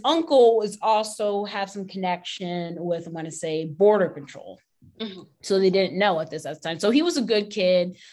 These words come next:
Speaker 1: So he went with a few friends, 'cause a lot of people, like, in America for spring break decided to go to Matamoros, Mexico, across the border, 'cause, you know, there's no drinking age.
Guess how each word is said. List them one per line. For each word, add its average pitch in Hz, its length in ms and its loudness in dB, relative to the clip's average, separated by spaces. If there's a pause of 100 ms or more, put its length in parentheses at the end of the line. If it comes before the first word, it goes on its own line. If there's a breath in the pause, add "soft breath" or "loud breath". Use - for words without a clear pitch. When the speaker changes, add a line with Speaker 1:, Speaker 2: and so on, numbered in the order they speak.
Speaker 1:
So 208 140 -4
he 233 180 2
went 254 160 0
with 247 160 -2
a 214 120 -8 (100)
few 214 280 -4
friends, 175 420 -4
'cause 190 220 -4
a 226 80 0
lot 240 320 2
of 311 80 -8 (220)
people, 277 680 0
like, 196 280 -4
in 196 100 -6
America 254 720 -4 (320 soft breath)
for 190 100 -8
spring 277 520 0
break 214 440 4 (180)
decided 214 360 2
to 196 40 -4
go 202 220 0
to 196 160 -8
Matamoros, 190 640 -4
Mexico, 196 340 -6
across 196 380 -2
the 196 60 -6
border, 202 320 0
'cause, 190 180 -8
you 208 40 -6
know, 196 120 -4
there's 226 140 -4
no 339 140 0
drinking 156 400 -10
age. 175 600 -8